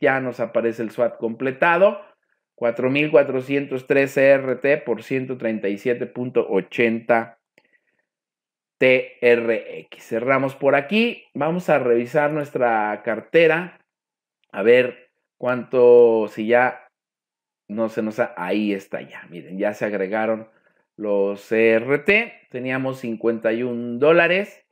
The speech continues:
Entonces ahora contamos con sesenta y cinco punto cincuenta y nueve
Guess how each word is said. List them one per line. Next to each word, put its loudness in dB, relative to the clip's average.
Entonces 0
ahora 4
contamos -4
con -4
sesenta -4
y -4
cinco -4
punto -4
cincuenta -2
y 0
nueve 0